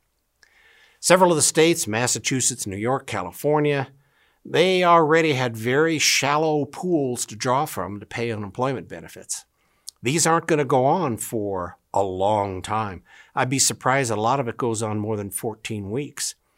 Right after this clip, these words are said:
They just don't have the money. I don't believe the Federal Reserve is going to dig them out of this either. In fact, the Federal Reserve and the current administration, they're thinking about, well,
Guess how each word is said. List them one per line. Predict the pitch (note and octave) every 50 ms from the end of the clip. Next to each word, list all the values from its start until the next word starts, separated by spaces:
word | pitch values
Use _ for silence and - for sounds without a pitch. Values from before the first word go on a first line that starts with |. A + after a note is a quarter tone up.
| _ _ _ _ _
They | - G#2 G#2
just | F#2+ - B2 A2+ -
don't | - C3 B2+ A2+
have | A2 B2 A#2 A2
the | G#2 F#2
money. | A#2 D#3 D3 A2 E2+ - _ _ _ - - - - - - _ _ _ -
I | - C3 D3
don't | D#3 D#3+ D3
believe | C#3 C#3+ D3+ D3 C3+
the | A#2+ B2
Federal | - - D#3 C#3 B2+ C3 A#2+
Reserve | A#2 A2+ G#2+ A2+ A2+ A#2 A2+ G#2+ G2
is | G2 F2+
going | F2+ - A2+ G2+ G2+ G2 F2+
to | - F#2
dig | E2+ F#2 A2 G#2 G2 -
them | F#2 E2
out | F2 F#2+ G#2+ G#2+ G2
of | F#2+
this | F#2+ F#2+ F2 - -
either. | A#2 A2 G#2+ G2+ F#2 F2+ - _ _ _ _ _ _ _ _ _ _ _ _ _ _ _ _ _ _ -
In |
fact, | - C3 B2+ A#2+ - -
the | B2 G#2
Federal | - - D#3 C#3+ D3 B2+ A#2+ A#2
Reserve | A2+ G#2 G2 G#2 A2+ C3 C3+ B2+ A2+ A2+ A2 G#2+ - -
and | B2 A#2+ A#2 A2+ A2 G#2+
the | G2+ F#2+ F2+
current | - - - C3+ C3 B2 A2+
administration, | A2 G2+ G#2+ G#2+ G#2 G2 - - - D#3 F3 E3 - - A2 G2 G#2+ A2+
they're | G#2 A2 B2 C3
thinking | - - - D3 C3 - C#3+ C3 B2 A#2
about, | G#2+ G#2 A2+ A2 A2 A2 A2+ A2+ - -
well, | C#3+ D#3 E3 F3 F3 E3+ E3+ E3+